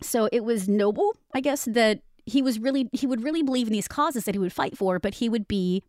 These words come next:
basically, like, a pain in the ass about it, and he wouldn't listen to other sides, and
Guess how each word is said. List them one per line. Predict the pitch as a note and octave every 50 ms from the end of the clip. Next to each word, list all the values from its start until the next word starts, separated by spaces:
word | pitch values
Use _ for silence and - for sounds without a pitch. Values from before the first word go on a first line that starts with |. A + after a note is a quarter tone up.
| _ -
basically, | A3 B3 A#3+ - - B3 G#3+
like, | G3+ F#3 F#3 F3 - - -
a | G3+
pain | - - G#3 F#3
in | F3
the | F3 E3+ E3+
ass | D#3+ D3+ D3 -
about | C3+ C3 C3 - -
it, | - - - -
and | - F#3+ F#3 F#3+
he | F3 G3+ G3
wouldn't | F#3+ A3 - - G#3+ G3+
listen | G#3 G3 - G#3
to | G3 -
other | F3+ F#3 E3+
sides, | - - F#3 F3 F3 E3+ E3+ F3 E3+ D#3 -
and | F3 E3 F3 -